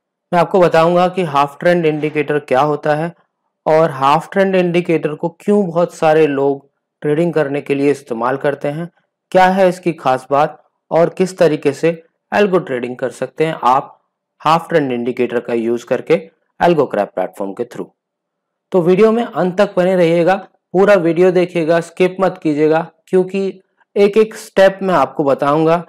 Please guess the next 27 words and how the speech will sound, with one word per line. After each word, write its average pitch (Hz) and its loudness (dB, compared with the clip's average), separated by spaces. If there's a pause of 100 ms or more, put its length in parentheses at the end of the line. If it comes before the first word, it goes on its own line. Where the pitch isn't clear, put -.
(320)
कि 185 -2
किस 180 -2
तरीके 180 4
से 185 -2
आपको 131 2
automate 143 0
करना 139 0
है 156 -2 (300)
और 208 4
किन 214 2
किन 214 0
बातों 160 4
का 160 -2
आपको 131 0
खास 160 -2
ध्यान 147 -4
रखना 139 -6
है, 165 -8 (260)
ये 175 4
भी 170 2
बात 120 2
मैं 131 -6
आपको 123 -4
इस 143 -6
वीडियो 127 -2
में 156 -2
बताऊंगा। 92 -6